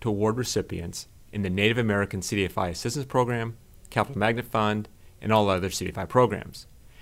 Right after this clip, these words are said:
If you have specific questions about this, please reach out to Brad Elphick in our Atlanta, Georgia office. In other New Markets Tax Credit news, the C D F I Fund last week released its latest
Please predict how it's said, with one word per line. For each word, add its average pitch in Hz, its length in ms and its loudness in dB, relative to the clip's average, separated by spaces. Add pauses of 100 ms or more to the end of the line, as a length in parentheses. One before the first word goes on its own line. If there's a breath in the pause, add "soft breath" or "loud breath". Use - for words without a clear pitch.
(200 soft breath)
If 113 160 -2
you 127 80 8
have 120 120 6
specific 113 440 0
questions 139 580 2
about 90 320 -4
this, - 360 -8 (340 soft breath)
please 139 200 2
reach 170 180 2
out 107 200 8
to 101 80 -4
Brad 98 280 0
Elphick 123 520 2 (720)
in 101 100 0
our 92 80 2
Atlanta, 95 320 0
Georgia 101 340 -2
office. - 460 -6 (1600 soft breath)
In 120 120 0
other 175 180 4
New 101 140 4
Markets 92 320 -2
Tax 92 200 0
Credit 98 180 -6
news, 90 420 -6 (640 soft breath)
the 117 100 -6
C - 180 4
D 202 100 6
F 196 120 4
I 117 120 8
Fund 95 200 -2
last 113 260 0
week 92 420 -6 (380)
released 127 320 2
its - 180 -4
latest - 580 -4